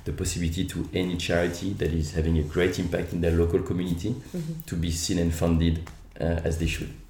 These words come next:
Speaker 2: That's really good. So if I just, in a nutshell, Tap for Change.
Speaker 1: The way it's gonna work is that you land on, on a platform online, uh, where you can be matched with charities that make sense. Then you pick the ones that you care for. And once you do that, you can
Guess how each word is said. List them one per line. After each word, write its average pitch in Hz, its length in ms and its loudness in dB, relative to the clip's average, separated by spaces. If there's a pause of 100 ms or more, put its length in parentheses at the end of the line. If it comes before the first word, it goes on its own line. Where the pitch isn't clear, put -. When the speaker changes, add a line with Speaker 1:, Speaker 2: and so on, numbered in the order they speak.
(120)
Speaker 2:
That's 196 260 -6
really 220 160 4
good. 196 260 4
So 196 200 4
if - 240 -2
I 233 100 6
just, 226 300 0
in 220 140 -2
a 214 40 0
nutshell, 208 640 2 (400)
Tap 196 220 0
for 185 140 -2
Change. 185 760 -4
Speaker 1:
The 87 340 4
way 95 200 12
it's - 80 10
gonna 87 160 6
work 90 400 10
is 82 100 -2
that 82 420 2
you 85 160 0
land 92 220 8
on, 80 160 4
on 82 100 4
a 80 40 6
platform 80 520 2
online, 87 440 2 (500)
uh, 80 280 6
where 80 180 2
you 82 60 4
can 82 180 6
be 82 120 6
matched 85 460 4
with 80 180 -2
charities 80 640 4
that 80 200 2
make 78 180 2
sense. 143 340 2
Then 82 180 2
you 85 100 2 (100)
pick 92 160 -2
the 85 100 0
ones 85 260 2
that - 120 -10
you 78 80 -4 (440)
care 87 200 2
for. 123 360 2 (120)
And 95 160 4
once 98 200 0
you 85 60 -2
do 98 140 2
that, 95 240 8
you 92 80 -2
can 82 380 4